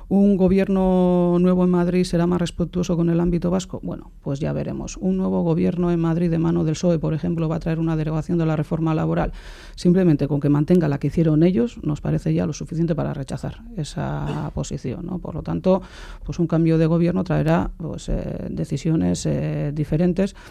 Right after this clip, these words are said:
pero nosotros no vemos ahí la solución o la posible alternativa a nuestro camino. Vamos a tomar nuestras decisiones, vamos a hacer el debate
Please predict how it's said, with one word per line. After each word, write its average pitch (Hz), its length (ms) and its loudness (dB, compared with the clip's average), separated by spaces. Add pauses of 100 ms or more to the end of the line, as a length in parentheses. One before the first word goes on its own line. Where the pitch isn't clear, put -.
(240)
pero 143 640 4
nosotros 156 300 2
no 147 100 2
vemos 143 260 -2
ahí 147 220 0
la 147 100 -2
solución 170 680 2
o 151 80 0
la 143 100 -2
posible 151 280 -2
alternativa 147 580 -6
a - 20 -8
nuestro - 400 -6
camino. 147 380 -6
Vamos 151 180 -6
a 156 60 -4
tomar 151 200 -2
nuestras 151 460 -2
decisiones, 180 500 -2
vamos 170 180 -2
a - 20 -4
hacer 160 180 -6
el 147 100 -4
debate 151 600 -2